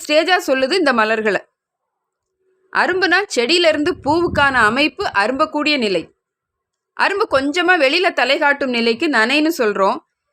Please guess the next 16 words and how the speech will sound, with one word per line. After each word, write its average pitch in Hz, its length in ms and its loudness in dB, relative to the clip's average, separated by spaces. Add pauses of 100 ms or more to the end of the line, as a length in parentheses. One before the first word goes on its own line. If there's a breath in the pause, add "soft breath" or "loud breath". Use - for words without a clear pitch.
(380)
தலை 302 300 -4
காட்டிய 349 400 2
நனை 262 320 0
முத்தா 240 320 -4
மாறுறத 254 580 2
முகைனும், 262 680 -2 (760)
பூவுக்கான 349 500 0
பருவ 277 500 0
மாற்றமான 269 500 0
மனம் 262 380 0
பெறும் 311 260 0
நிலையை 254 360 0
மொக்குள்னு 311 580 -2
சொல்றோம். 202 340 -2 (1600)
மனம் 262 340 0
இருக்கும், 320 540 -4